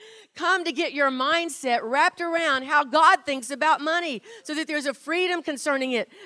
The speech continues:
The, you know, the, the blessing of the Lord makes one rich, and he adds no sorrow to it. A lot of people have money, but they're stressed out. And so God is challenging our mindsets and getting us back in agreement with him. And this is one of the things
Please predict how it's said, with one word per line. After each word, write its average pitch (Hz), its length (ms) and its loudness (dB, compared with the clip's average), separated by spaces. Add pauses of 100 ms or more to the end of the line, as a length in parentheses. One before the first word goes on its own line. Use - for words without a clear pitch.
The, 262 140 -6
you 311 120 -4
know, 320 80 2
the, 240 120 -8
the 240 140 0
blessing 320 340 0
of 320 60 -8
the 330 100 -2
Lord 302 220 0
makes 277 240 -4
one 277 160 -4
rich, 294 240 -6
and 269 80 -8
he 254 100 -4
adds 247 160 -4
no 277 140 -4
sorrow 320 460 0
to 226 260 -8
it. - 140 -16 (1000)
A - 40 -10
lot 339 120 -2
of 349 60 -10
people 311 200 -4
have 262 140 -2
money, 302 260 -4
but 208 120 -6
they're 226 140 -8
stressed 311 540 -10
out. 254 540 -2 (1900)
And 269 140 -4
so 294 320 0 (100)
God 320 240 -4
is 302 120 -10
challenging 294 580 -8
our 233 140 -4
mindsets 220 760 -10 (480)
and 214 120 -8
getting 294 240 -4
us 226 100 -6
back 240 300 -4
in 240 40 -8
agreement 220 320 -8
with 202 120 -8
him. 240 200 -8
And 220 100 -8
this 285 140 -10
is 269 140 -14
one 269 140 -6
of 214 80 -12
the 208 80 -10
things 190 580 -10